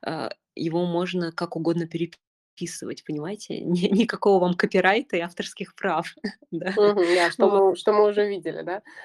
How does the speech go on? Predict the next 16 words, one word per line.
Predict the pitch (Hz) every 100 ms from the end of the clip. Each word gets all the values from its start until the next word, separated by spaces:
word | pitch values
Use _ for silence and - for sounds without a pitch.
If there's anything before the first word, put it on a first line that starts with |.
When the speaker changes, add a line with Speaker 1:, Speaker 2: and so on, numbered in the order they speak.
| - -
Speaker 2:
А, | 165 165
вста-, | 160 - 180
Speaker 1:
Да. | 175 165
Speaker 2:
вставки | - - 196 247 - 247 226 214
непонятно | 208 208 202 202 202 190
в | -
какой | 180 - 196 185
последовательности, | 180 - 196 185 190 190 185 180 - 180
да. | 170 190 - - - _ -
И, |
а, | 156 160 156
и, | 202 175 180 190
Speaker 1:
Да. |
Speaker 2:
собственно, | 190 165 - - 170 160 156 165 -
м, | - - 165 160 156 - _ _ 87
да. | 82 71